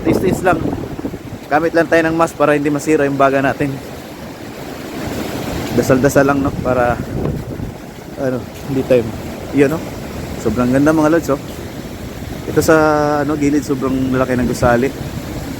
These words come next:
Sa gitna naman yung, ano, parang may waterfall siya, no?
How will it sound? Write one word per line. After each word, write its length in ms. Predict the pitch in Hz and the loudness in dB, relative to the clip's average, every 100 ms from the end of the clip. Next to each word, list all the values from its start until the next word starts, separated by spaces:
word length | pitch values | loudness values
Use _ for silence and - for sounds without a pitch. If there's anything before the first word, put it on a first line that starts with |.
| - - | -10 -6
Sa 80 | 127 | -2
gitna 320 | 147 156 151 | 0 2 4
naman 240 | 143 143 | 6 4
yung, 160 | 139 139 | 4 4
ano, 160 | 135 147 - - - - - - - - | 4 2 -2 -8 -10 -8 -8 -8 -8 -4
parang 320 | - 139 147 | 2 4 4
may 120 | 143 147 | 6 6
waterfall 520 | 143 160 156 175 175 | 4 2 2 4 2
siya, 240 | - | 4
no? 40 | 170 | 2